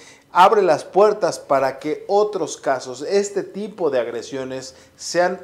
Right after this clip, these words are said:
visibles y se castiguen de manera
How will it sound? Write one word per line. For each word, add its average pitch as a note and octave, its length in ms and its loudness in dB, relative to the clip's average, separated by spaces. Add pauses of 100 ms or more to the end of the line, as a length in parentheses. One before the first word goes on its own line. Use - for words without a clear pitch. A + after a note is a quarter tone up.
visibles D#3+ 920 -6
y D3+ 240 -4
se C#3 260 -6
castiguen D#3+ 800 -6 (120)
de C3+ 160 -6
manera C#3 500 -2